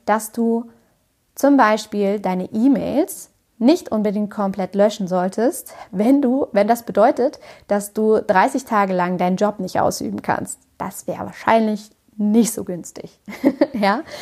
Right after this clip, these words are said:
Also ich würde mal behaupten, dass dein Arbeitgeber, sofern du nicht, äh, angestellt, äh, äh, <laughs> sofern du nicht selbstständig bist,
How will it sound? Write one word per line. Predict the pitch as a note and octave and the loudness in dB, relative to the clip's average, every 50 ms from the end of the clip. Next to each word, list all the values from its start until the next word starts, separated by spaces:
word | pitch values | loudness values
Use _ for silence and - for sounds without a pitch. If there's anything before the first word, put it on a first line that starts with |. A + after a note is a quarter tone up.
| - - - - - | -14 -14 -10 -2 2
Also | G#3+ A3 A3 A3+ | 2 4 4 4
ich | A#3 A3+ - | 2 2 4
würde | A#3+ C#4 D4+ C#4+ | 4 4 6 6
mal | B3+ A#3+ A#3 | 6 6 6
behaupten, | A3+ G#3+ A#3+ A#3+ B3 C#4 - - A3 | 6 6 6 4 4 4 2 -2 -4
dass | A3 A3+ | -4 -4
dein | - B3 A#3 - | -4 -6 -6 -2
Arbeitgeber, | - - G3+ G3 F#3+ F#3 - - B3 B3+ B3 A3 G3 | 0 0 2 2 2 0 2 2 2 4 4 2 0
sofern | G3 G3 - - G#3 G3+ G3+ | -2 -4 -4 -2 -2 0 0
du | G3+ G3+ | -2 -2
nicht, | G3 G3 G3+ G3 - - | -2 -2 -4 -4 -6 -2
äh, | - F#3+ F#3 F#3+ - - - - | -2 0 0 0 -4 -6 -6 -4
angestellt, | - - A3 A#3 A#3 A3+ A#3 - G3+ G3+ G3+ G3 - | -2 2 2 2 2 0 0 2 2 2 0 -2 -2
äh, | - F#3+ F#3+ - - G3+ | -2 0 0 0 0 -2
äh, | F#3+ F#3 G3+ G#3 G3 B3 A3 - G#3+ G3+ | -2 -2 -2 0 4 4 4 4 2 -6
<laughs> | - | -6
sofern | - G3 G3 - - G#3 G3+ | -4 -4 -2 0 0 -2 0
du | G3+ | 0
nicht | G3 F#3+ F#3 - - - - | 0 -2 -2 -4 -8 -10 -4
selbstständig | - G3 A3 A#3+ A#3 - A3 G#3 G#3 G#3 - | 0 2 2 2 0 -2 -2 -2 -2 -4 -4
bist, | - G#3+ G#3 G#3 | -4 -4 -4 -4